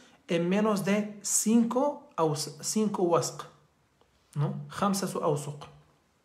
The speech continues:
لا زكاة، eh, ما دون خمسة أوسق. Entonces,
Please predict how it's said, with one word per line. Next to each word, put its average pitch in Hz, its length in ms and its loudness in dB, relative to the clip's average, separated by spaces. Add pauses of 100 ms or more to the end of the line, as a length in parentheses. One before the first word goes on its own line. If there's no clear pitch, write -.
(200)
لا 160 140 0
زكاة، 165 580 -2 (680)
eh, 147 200 0
ما 151 140 0
دون 165 220 -2
خمسة - 380 -4
أوسق. - 420 -8 (540)
Entonces, 190 580 0